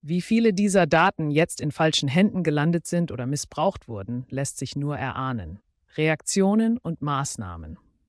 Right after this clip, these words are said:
Wie die Gesundheitsbehörde mitteilt, hat sie bereits umfangreiche Maßnahmen zum Schutz der betroffenen Individuen eingeleitet. Diese umfassen unter anderem Kontrollen von mysteriösen Bankaktivitäten und verdächtigen E-Mails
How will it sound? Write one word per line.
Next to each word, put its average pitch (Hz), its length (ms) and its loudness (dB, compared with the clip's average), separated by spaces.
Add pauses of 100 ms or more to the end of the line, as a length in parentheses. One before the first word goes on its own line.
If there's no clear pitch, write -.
Wie 165 200 -2
die 175 100 0
Gesundheitsbehörde 147 880 0
mitteilt, 160 600 0
hat 151 100 -8
sie 165 100 -4
bereits 139 440 -4
umfangreiche 190 680 2
Maßnahmen 143 840 -2
zum 123 200 -6
Schutz - 440 -2
der 127 120 -4
betroffenen 143 720 -6
Individuen 139 760 -4
eingeleitet. 113 840 -10 (560)
Diese 202 260 2
umfassen 180 460 -2
unter 147 280 -6
anderem 151 440 -2
Kontrollen 175 680 0
von 135 200 -6
mysteriösen 139 880 -2
Bankaktivitäten 170 1300 -2 (180)
und 147 180 -6
verdächtigen 135 800 -2
E-Mails 151 720 -4